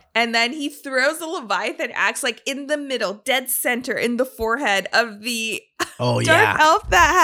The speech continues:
Speaker 1: has Atreus. It's so good, so good.
Speaker 2: It's so, like, bloody, this game, but in, in the right ways.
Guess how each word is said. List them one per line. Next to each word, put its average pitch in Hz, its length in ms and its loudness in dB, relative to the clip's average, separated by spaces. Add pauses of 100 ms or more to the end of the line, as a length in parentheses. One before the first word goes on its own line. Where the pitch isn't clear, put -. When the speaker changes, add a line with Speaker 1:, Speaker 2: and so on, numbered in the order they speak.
(120)
Speaker 1:
has 359 120 0
Atreus. 349 720 -2 (220)
It's 392 240 -6
so - 180 -10
good, - 360 -10
so - 140 -14 (100)
good. - 160 -16 (340)
Speaker 2:
It's 151 200 0
so, 170 340 6
like, 160 320 4 (600)
bloody, 135 680 0 (480)
this 156 200 0
game, 175 340 0
but 131 140 6
in, 123 140 0
in 123 220 0
the 120 120 2
right 110 280 4
ways. 123 580 2